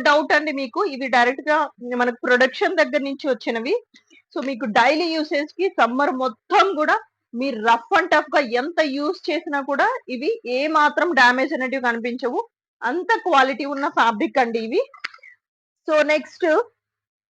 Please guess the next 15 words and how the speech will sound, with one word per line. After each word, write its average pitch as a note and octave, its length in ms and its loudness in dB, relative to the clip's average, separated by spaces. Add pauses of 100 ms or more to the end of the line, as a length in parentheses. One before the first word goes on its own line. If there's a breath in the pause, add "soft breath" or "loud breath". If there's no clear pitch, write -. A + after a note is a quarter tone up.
(140)
మనకు C4+ 440 0
స్ట్రైట్ C#4 400 2
కట్ D#4+ 180 2
టాప్స్ B3+ 340 4
కూడా C4+ 200 4
ఉన్నాయండి. A#3+ 420 2 (420)
So, C#4+ 180 4
స్ట్రైట్ A#3+ 380 2
కట్ C4 180 0 (140)
టాప్స్ A#3 340 2
లో C#4+ 320 2
ఇది B3+ 140 -2
వచ్చేసి C#4+ 420 -4
ఎల్ A#3+ 220 0
సైజ్. D4+ 580 0